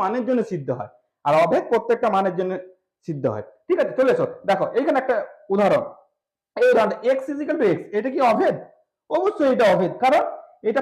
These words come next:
প্রত্যেকটা মানের জন্য স্যাটিসফাইড করছে। x এর যে কোনো মান বসাও, এক is equal to এক, দুই is equal to তিন, কিন্তু এইখানে দেখো x by x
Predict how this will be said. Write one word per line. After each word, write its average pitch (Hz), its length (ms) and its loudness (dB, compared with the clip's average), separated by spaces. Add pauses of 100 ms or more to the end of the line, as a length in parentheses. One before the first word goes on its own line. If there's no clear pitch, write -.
প্রত্যেকটা 311 520 0
মানের 277 280 2
জন্য 277 200 2
স্যাটিসফাইড 170 480 -2
করছে। 139 220 -4 (800)
x - 20 -8 (100)
এর 240 120 -2
যে 269 120 2
কোনো 311 200 2
মান 302 160 0
বসাও, 320 220 2 (200)
এক 196 140 6
is 185 100 -4
equal 190 180 -2
to 190 120 2
এক, 190 140 0
দুই 196 120 -4
is 180 80 -6
equal 190 160 -4
to 190 80 -8
তিন, 202 180 -18
কিন্তু 330 280 -6 (120)
এইখানে 285 260 0 (100)
দেখো 156 180 0 (600)
x 226 40 -4 (140)
by 285 100 2 (160)
x - 20 -8